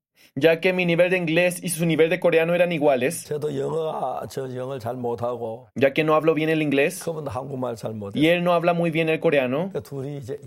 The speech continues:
Speaker 2: 이야기를 했어요.
Speaker 1: y empezamos a hablar.
Speaker 2: "당신이 이름이 누구냐?"
Speaker 1: "¿Cuál es su nombre?", le pregunté.
Speaker 2: "존 앤더슨이라고."
Speaker 1: "Soy John Anderson."
Speaker 2: "뭘 하시는 분이냐?"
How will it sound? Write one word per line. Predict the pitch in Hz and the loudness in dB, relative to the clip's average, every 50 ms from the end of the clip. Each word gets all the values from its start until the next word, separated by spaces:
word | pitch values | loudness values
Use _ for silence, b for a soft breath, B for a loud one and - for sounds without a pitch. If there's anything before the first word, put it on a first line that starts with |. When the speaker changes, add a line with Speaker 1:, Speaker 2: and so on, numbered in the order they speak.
| - - | -14 -10
Speaker 2:
이야기를 | 139 131 135 160 160 190 190 131 | -8 -6 -6 -6 -8 -10 -12 -14
했어요. | 110 - _ _ _ _ _ | -16 -18 _ _ _ _ _
Speaker 1:
y | 127 | -2
empezamos | 135 143 120 120 - 160 147 151 151 156 - | 0 0 0 0 2 2 2 2 0 0 0
a | 170 | 0
hablar. | 143 139 143 135 110 104 - - _ _ _ _ _ _ _ | 0 2 0 0 0 -4 -8 -14 _ _ _ _ _ _ _
Speaker 2:
"당신이 | - - 113 117 117 113 127 123 131 127 127 123 - _ - - - - | -12 -10 -8 -8 -8 -8 -8 -8 -10 -10 -12 -14 -14 _ -14 -14 -10 -8
이름이 | 151 143 160 147 127 117 | -8 -8 -6 -6 -8 -8
누구냐?" | 117 113 110 110 117 113 113 113 110 107 107 107 107 110 - _ _ _ _ _ _ _ | -8 -8 -8 -8 -8 -6 -6 -8 -8 -8 -10 -10 -12 -14 -18 _ _ _ _ _ _ _
Speaker 1:
"¿Cuál | - 156 156 160 160 | 4 4 4 6 4
es | 165 165 | 2 0
su | 170 165 | 0 0
nombre?", | 147 151 160 175 170 156 156 | 2 2 2 4 4 2 2
le | 143 | 2
pregunté. | - 143 139 127 123 127 113 113 | 0 0 -2 0 0 0 -2 -2
Speaker 2:
"존 | 127 120 117 117 117 - _ _ _ | -2 -4 -6 -8 -12 -14 _ _ _
앤더슨이라고." | - 123 110 113 113 110 - - 120 104 101 101 110 - - | -12 -10 -10 -10 -10 -12 -12 -14 -14 -14 -14 -14 -14 -16 -6
Speaker 1:
"Soy | - - 156 156 147 131 | 0 2 2 2 2 2
John | 143 147 147 147 143 | 2 2 2 2 2
Anderson." | 147 151 160 143 131 123 120 - 117 110 107 98 101 - - | 0 2 2 2 2 2 2 0 -2 -2 -2 -4 -6 -10 -10
Speaker 2:
"뭘 | - 139 131 151 165 175 180 | -6 -4 -2 -2 -2 -2 -2
하시는 | 180 185 165 - 180 170 156 131 | -4 -4 -6 -6 -8 -8 -8 -8
분이냐?" | 139 135 127 123 120 117 110 107 - | -8 -8 -10 -10 -12 -14 -18 -20 -18